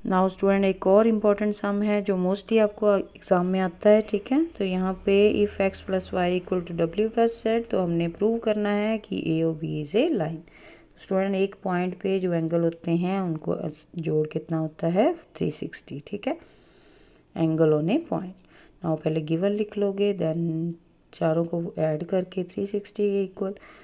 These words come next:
तो ये तो इक्वल थे दोनों, तो w और z के प्लेस पे x प्लस y from given लिख दो सामने, ठीक है। Now x भी दो हो गए, y भी दो, तो टू एक्स वाई हो गए, टू उधर जाके डिवाइड हो जाएगा,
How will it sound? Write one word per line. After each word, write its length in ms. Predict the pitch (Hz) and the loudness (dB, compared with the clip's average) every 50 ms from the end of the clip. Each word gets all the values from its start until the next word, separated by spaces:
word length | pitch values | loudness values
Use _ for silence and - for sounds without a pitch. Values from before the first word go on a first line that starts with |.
| - _ - | -20 _ -6
तो 80 | 180 | -2
ये 140 | 165 165 165 | 2 2 2
तो 160 | 165 - 180 | 2 2 0
इक्वल 360 | 175 180 175 - - 196 202 196 | 0 0 -2 -2 0 0 0 2
थे 140 | 202 208 | 0 0
दोनों, 340 | 185 196 190 190 196 220 262 | 0 0 0 0 0 -2 -2
तो 400 | 262 - - 190 185 190 208 240 | -2 -4 -4 -4 -2 0 0 -2
w 540 | 220 185 170 160 156 160 180 202 247 311 302 | -2 -2 -2 -2 -2 -2 0 0 0 0 0
और 180 | 226 185 180 - - 165 | -2 -4 -4 -4 -2 0
z 160 | 160 160 156 - | 0 0 -2 -6
के 60 | - 170 | -8 -10
प्लेस 320 | 170 - 165 156 156 - | -6 -4 -4 -4 -4 -6
पे 260 | - - 262 302 233 | -4 0 2 2 2
x 140 | - - - | 0 -4 -10
प्लस 340 | - - 170 160 156 - - 165 | -12 -8 -8 -8 -8 -10 -10 -8
y 200 | 165 - 160 165 165 - - - - - - _ _ - - | -8 -8 -8 -10 -14 -18 -20 -20 -20 -20 -20 _ _ -10 -2
from 340 | - 170 165 180 233 269 233 | 2 2 4 4 2 2 0
given 360 | 165 175 175 165 170 165 160 | 2 2 2 4 4 4 2
लिख 180 | 151 147 147 - - | 2 -2 -4 -6 -10
दो 100 | 151 143 | -10 -8
सामने, 440 | - 160 160 147 147 160 156 156 151 - | -8 -8 -8 -6 -6 -6 -6 -8 -8 -8
ठीक 180 | - 190 - | -10 -2 2
है। 160 | 285 320 330 - - - - _ _ _ - _ _ _ _ _ _ _ _ _ _ _ - _ _ _ _ _ 190 | 2 2 2 0 -10 -20 -20 _ _ _ -20 _ _ _ _ _ _ _ _ _ _ _ -20 _ _ _ _ _ -2
Now 360 | 185 175 - 175 175 180 - 175 | 0 2 2 2 2 2 0 0
x 180 | - - - | -4 -8 -6
भी 120 | 196 208 202 | -4 -2 0
दो 140 | 196 190 | 0 0
हो 180 | 185 185 185 180 | 0 0 0 0
गए, 160 | 170 196 190 | 0 -2 -2
y 240 | 165 170 170 175 190 | 0 0 0 0 0
भी 120 | 190 226 | 0 -2
दो, 260 | 220 226 214 208 208 - - - - - - - _ - | 0 0 0 -2 -2 -6 -14 -20 -20 -20 -20 -20 _ -12
तो 60 | - | -10
टू 220 | - - 208 226 240 | -4 0 4 4 4
एक्स 260 | 240 233 233 - - | 4 4 0 0 2
वाई 160 | 233 226 226 | 2 4 4
हो 120 | 226 220 | 4 2
गए, 180 | 208 208 214 226 226 - - | 2 0 -2 -2 -4 -8 -8
टू 240 | - 208 208 208 208 | -4 0 2 4 4
उधर 180 | 208 196 202 196 | 4 4 2 2
जाके 340 | 196 185 180 170 170 - | 2 0 0 0 -2 -4
डिवाइड 400 | 170 170 165 165 165 170 185 185 | -4 -2 -2 0 0 0 2 4
हो 80 | 226 226 | 4 4
जाएगा, 400 | 233 233 214 214 220 214 220 226 | 6 6 4 4 2 2 -2 -4